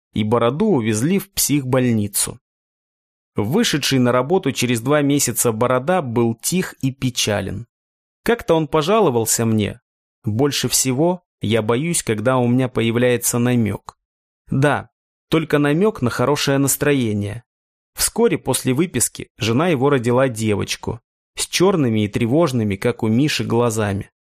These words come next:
И вот что удивительно, Борода всегда не любил рестораны, но и первый приступ безумия, и все последующие случались с ним именно в этих злачных местах.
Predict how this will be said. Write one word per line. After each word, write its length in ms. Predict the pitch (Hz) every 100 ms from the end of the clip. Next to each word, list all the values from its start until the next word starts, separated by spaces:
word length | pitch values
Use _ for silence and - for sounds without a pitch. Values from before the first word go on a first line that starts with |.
| _ _ _ _ -
И 100 | 113
вот 200 | 202 226
что 200 | - 180
удивительно, 800 | 160 175 160 143 - 101 101 - _
Борода 500 | 104 113 127 127 160
всегда 520 | - - 117 113 135
не 140 | 175 170
любил 400 | 135 110 135 143
рестораны, 720 | 135 - 131 127 110 101 113 _ _ _
но 140 | 117 117
и 100 | 117
первый 400 | 147 156 120 113
приступ 420 | 135 135 - 113
безумия, 760 | 104 117 117 202 185 110 95 - _ _
и 100 | 113
все 240 | - 165
последующие 840 | 165 123 - 170 202 139 107 - -
случались 680 | - 127 123 170 190 135 -
с 100 | -
ним 300 | 156 202 -
именно 480 | - 156 190 160 127
в 180 | 107 104
этих 460 | 147 190 113 - -
злачных 720 | - 104 107 117 135 - 131 -
местах. 600 | 127 - - - -